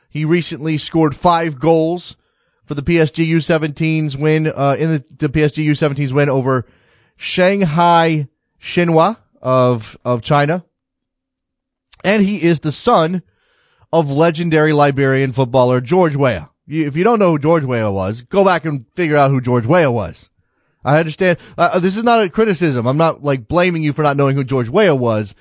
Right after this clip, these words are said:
if you're a new soccer fan or a new-ish soccer fan,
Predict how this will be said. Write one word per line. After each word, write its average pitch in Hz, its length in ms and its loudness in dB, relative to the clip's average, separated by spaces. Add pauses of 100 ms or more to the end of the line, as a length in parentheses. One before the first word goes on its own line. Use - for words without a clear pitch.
(220)
if 143 120 -6
you're 151 100 0
a 139 80 0
new 151 320 4
soccer 147 340 -2
fan 98 280 -4
or 120 100 -4
a 135 100 -4
new-ish 151 380 -2
soccer 123 280 0
fan, 110 280 -2